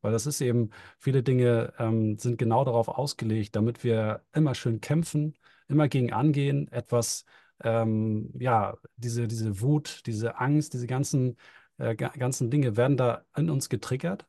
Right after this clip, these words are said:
Das ist auch bewusst gesteuert aus meiner Sicht. Und, ähm, wir können, und das ist eben diese eigene Arbeit, die jeder machen kann, um eben auch, ja, gesund und glücklich am Ende zu sein,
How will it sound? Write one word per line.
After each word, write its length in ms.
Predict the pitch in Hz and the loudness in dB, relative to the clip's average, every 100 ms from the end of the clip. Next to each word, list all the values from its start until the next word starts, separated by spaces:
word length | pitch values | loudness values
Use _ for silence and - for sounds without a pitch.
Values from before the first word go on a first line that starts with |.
| - | -10
Das 160 | 104 113 | -10 -8
ist 120 | - | -6
auch 180 | 120 - | -6 -4
bewusst 340 | 110 139 - | -4 -4 -4
gesteuert 400 | 110 - 123 139 | -8 -4 -2 -2
aus 120 | 143 | -4
meiner 220 | 135 135 127 | -4 -4 -4
Sicht. 280 | 170 - _ - - _ _ _ - | -8 -10 _ -20 -20 _ _ _ 0
Und, 320 | 127 123 - - | 2 2 -2 0
ähm, 420 | 123 120 117 117 _ _ _ _ _ _ _ - | 2 4 2 -2 _ _ _ _ _ _ _ -6
wir 180 | 107 123 | 0 0
können, 280 | 139 151 131 | 4 4 4
und 120 | 117 | 2
das 140 | 113 | -2
ist 100 | 131 | -2
eben 160 | 139 123 | 0 2
diese 360 | 117 117 110 - | 2 2 2 2
eigene 320 | 143 151 120 | 2 2 2
Arbeit, 360 | 110 135 110 98 | 0 0 0 0
die 80 | 104 | -2
jeder 180 | 143 127 | 2 2
machen 240 | 123 143 | 2 -2
kann, 300 | - 98 95 | -2 -2 -2
um 220 | 127 143 | -2 -2
eben 240 | 139 123 117 | 0 -2 0
auch, 340 | 117 123 - _ | 0 -2 -6 _
ja, 180 | 123 135 | -2 -2
gesund 340 | 110 107 143 127 | 0 0 0 0
und 120 | 107 | -2
glücklich 380 | 143 139 104 104 | -4 -4 -6 -4
am 120 | 110 | -2
Ende 220 | 131 117 | -2 -2
zu 120 | - | -4
sein, 460 | 104 160 113 151 | -2 0 0 -2